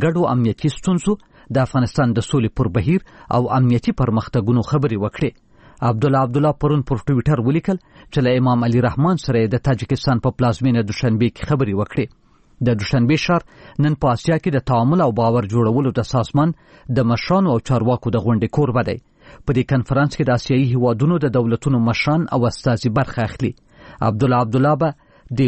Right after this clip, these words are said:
غونډې ته وینا وکړي او د یو شمېر آسیایي هیوادونو له مشرانو سره به د کنفرانس څنډې ته جلا جلا خبرې وکړي. په آسیا کې د تعامل او باور جوړولو سازمان اووه ویشت غړي لري. د دې کنفرانس د بحث یوه اساسي موضوع د افغانستان وضعیت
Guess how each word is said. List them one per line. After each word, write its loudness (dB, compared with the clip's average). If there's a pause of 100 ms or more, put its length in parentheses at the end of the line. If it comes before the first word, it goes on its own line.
غونډې 2
ته 2
وینا 2
وکړي 0 (300)
او 2 (100)
د 4 (100)
یو 2
شمېر -2
آسیایي 0
هیوادونو 0
له 2 (100)
مشرانو 0
سره 0
به 0 (340)
د -2
کنفرانس 0 (180)
څنډې 2
ته 0 (400)
جلا 2
جلا 0 (100)
خبرې 0
وکړي. -2 (600)
په 2
آسیا 0
کې -2
د 2 (120)
تعامل 2
او 2
باور 2
جوړولو 0
سازمان 0 (340)
اووه 2
ویشت -4
غړي 0 (100)
لري. -2 (340)
د 0
دې 2 (100)
کنفرانس -2
د -2 (120)
بحث 0 (260)
یوه 2
اساسي -2 (100)
موضوع 0
د 0
افغانستان -2 (140)
وضعیت 0